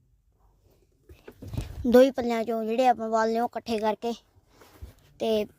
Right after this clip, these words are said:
ਜਿੰਨੇ ਆਪਣੇ ਵਾਲ ਪਾਉਣਾ ਚਾਹੁੰਦੇ ਤੁਸੀਂ, ਉਹਨਾਂ 'ਚ ਵਾਲ ਪਾ ਕੇ ਜਿਹੜਾ ਲੜ ਨੂੰ ਲੋਟ ਕਰਕੇ ਲਗਾ ਦੇਣਾ ਹੈ। ਲੜ ਨੂੰ ਜਿਹੜਾ ਆਪਾਂ ਜ਼ਿਆਦਾ ਪਤਲਾ ਨਹੀਂ ਕਰਾਂਗੇ,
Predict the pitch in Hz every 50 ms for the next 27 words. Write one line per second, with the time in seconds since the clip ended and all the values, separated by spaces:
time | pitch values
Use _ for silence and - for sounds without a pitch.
0 | _ - 247 226 240 247 247 240 240 214 233 240 247 220 226 226 233 214 233 240
1 | 240 240 247 240 240 247 254 254 247 247 240 233 233 233 233 247 220 226 220 220
2 | 214 226 220 220 214 226 226 233 247 240 233 226 220 226 233 233 226 233 220 220
3 | 202 208 - 220 - - - 226 220 208 202 196 202 202 208 226 247 247 233 _
4 | _ _ _ - - - _ _ - - 240 240 240 240 240 254 247 247 233 240
5 | 254 254 254 - 254 247 233 240 233 233 240 233 - 233 - 254 254 254 240 226
6 | 214 220 233 226 240 240 247 247 247 240 240